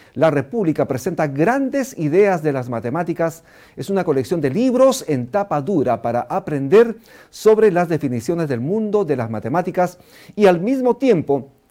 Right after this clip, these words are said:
sorprenderse con las extraordinarias curiosidades sobre esta disciplina. Encuentra la segunda entrega, Números Irracionales, un escándalo en el corazón de las matemáticas. Ya está disponible en los kioscos.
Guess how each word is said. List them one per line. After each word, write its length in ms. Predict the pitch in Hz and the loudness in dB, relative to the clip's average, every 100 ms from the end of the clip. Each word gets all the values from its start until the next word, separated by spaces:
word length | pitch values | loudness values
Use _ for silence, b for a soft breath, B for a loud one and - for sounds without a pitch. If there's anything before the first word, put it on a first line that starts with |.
| _ _ _ | _ _ _
sorprenderse 1000 | - 151 147 147 143 139 196 147 - 165 | -2 0 2 0 0 2 2 0 -2 -4
con 240 | 160 156 147 | -2 0 0
las 300 | 131 127 - | -2 -4 -10
extraordinarias 920 | 139 - 147 135 120 143 180 165 151 | -12 -10 -6 -4 -4 -4 -4 -6 -8
curiosidades 840 | - 220 269 214 190 151 113 110 b b b | -6 -2 0 0 2 2 2 -4 b b b
sobre 240 | - 135 | -4 0
esta 180 | 143 143 | 0 -2
disciplina. 580 | 135 123 131 123 104 101 b b - | -4 -6 -6 -6 -6 -8 b b -6
Encuentra 680 | 120 117 196 220 214 208 | -6 -2 0 0 0 -4
la 160 | 190 131 | -4 -6
segunda 380 | 127 123 143 131 | -6 -6 -6 -6
entrega, 340 | 139 151 156 | -4 -2 -2
Números 680 | 160 254 262 262 269 262 - | 0 0 2 2 2 0 -2
Irracionales, 1040 | 170 143 208 254 - 214 208 156 127 127 b b b b | -4 -2 -2 -4 -2 0 2 2 2 -2 b b b b
un 140 | 165 | -2
escándalo 600 | 156 - 175 170 170 175 - | -2 -2 -2 2 2 2 -2
en 160 | 123 | -4
el 100 | 113 | -6
corazón 500 | - 107 104 165 165 | -6 -6 -6 -8 -6
de 120 | 127 | -4
las 300 | 113 117 - | -4 -4 -6
matemáticas. 720 | 113 107 110 127 127 113 104 - b b - | -10 -8 -6 -6 -6 -8 -10 -12 b b -10
Ya 260 | 120 170 | 2 4
está 340 | 180 - 196 202 | 4 0 -2 -2
disponible 800 | 143 214 - 147 139 214 190 196 | -2 -6 -2 -2 0 -2 -2 -2
en 120 | 165 | -2
los 220 | 147 135 - | -2 -4 -6
kioscos. 420 | 113 90 76 | -8 -8 -16